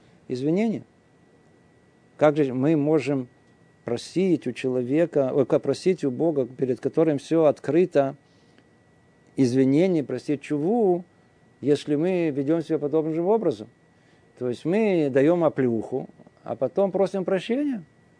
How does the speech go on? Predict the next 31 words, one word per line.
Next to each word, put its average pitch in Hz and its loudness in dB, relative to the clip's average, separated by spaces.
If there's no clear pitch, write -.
плюем 165 8
на, 135 -4
на 143 -4
его 147 2
повеление, 160 -2
а 160 -6
потом 190 -2
говорим, 185 -2
"Ну, 208 -4
смотри, 226 -2
ну, 165 -2
ну, 123 -6
прости, 175 -4
ну, - -8
ничего 160 -8
страшного, 170 -6
ну, 143 -8
бывает, 170 -2
бывает, 151 -4
бывает". 147 -14
Подобная 190 2
запланированная 160 4
чува 196 4
не 370 6
принимается. 302 0
Другими 196 2
словами, 185 4
если 156 -4
человек 160 -2
скажет 151 -2
себе - -10